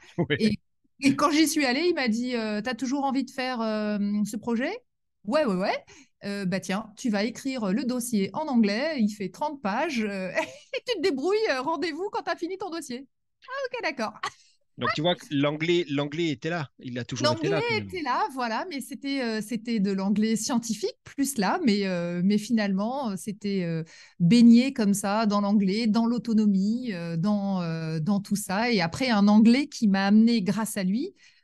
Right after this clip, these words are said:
Speaker 2: aussi, euh, à écrire en anglais pour des publis scientifiques, mais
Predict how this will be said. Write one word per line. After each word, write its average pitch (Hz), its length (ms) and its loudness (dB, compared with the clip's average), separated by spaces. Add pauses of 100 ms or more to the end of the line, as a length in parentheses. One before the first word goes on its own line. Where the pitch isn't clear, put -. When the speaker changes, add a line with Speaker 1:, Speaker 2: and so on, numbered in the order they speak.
(180)
Speaker 2:
aussi, 220 720 -2
euh, 165 260 -4
à 175 160 0
écrire 226 480 4
en 180 120 6
anglais 185 280 2 (100)
pour 165 280 -2
des 160 120 -2
publis 185 380 4
scientifiques, 196 640 0
mais 190 380 2